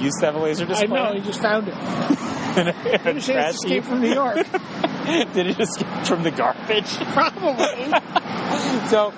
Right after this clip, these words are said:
Speaker 1: that's, so
Speaker 2: I've recently started collecting eight-track cassettes.
Speaker 1: Do you have an eight-track player?
Speaker 2: I do.
Speaker 1: Do you play the eight-track cassettes?
Speaker 2: I can.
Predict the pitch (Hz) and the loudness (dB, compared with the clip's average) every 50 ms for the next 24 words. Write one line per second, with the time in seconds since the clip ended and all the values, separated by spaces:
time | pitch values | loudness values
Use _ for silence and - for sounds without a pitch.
0 | - - - - 196 196 202 190 - - - - 214 196 190 196 - - - - | -10 -10 -4 0 0 0 0 0 -6 -6 0 2 2 2 2 -2 -6 -8 -6 -4
1 | - - - - - - - - 269 247 240 262 269 254 - 294 247 226 - - | -2 -2 -2 -2 -2 -2 0 2 2 2 2 0 -2 -2 0 0 0 2 2 2
2 | 226 208 208 - 220 220 - - 214 190 185 196 - - - 202 175 156 - - | 0 0 0 -2 -2 -2 0 -2 -2 -2 -2 -2 -2 -2 -2 -2 -2 -2 -2 -2
3 | 202 - - 220 202 - - - - - - - - - - - - - - - | -2 0 0 0 0 -2 -2 -2 -2 -2 -2 -2 -2 -4 -4 -4 -2 -2 0 0
4 | 151 147 147 127 110 123 131 - 196 185 185 - 190 220 226 226 202 208 269 262 | 0 0 0 -2 -2 -2 -2 0 0 -2 -2 0 -2 0 0 0 0 2 0 0
5 | - - - - - - 143 - - - - - - - - - - - - - | -2 -4 -6 -6 -4 -4 -2 -2 -4 -4 -4 -4 -4 -4 -4 -2 -2 -2 0 0
6 | 147 131 - 147 143 120 131 151 165 156 165 180 175 - 214 208 - 262 - - | -2 -2 -2 -2 -2 0 0 0 0 0 -2 -2 -2 -2 -2 -2 -2 -2 -2 -2
7 | 240 262 214 190 - - 240 269 269 262 240 240 | 0 0 0 0 0 0 0 2 2 0 0 -2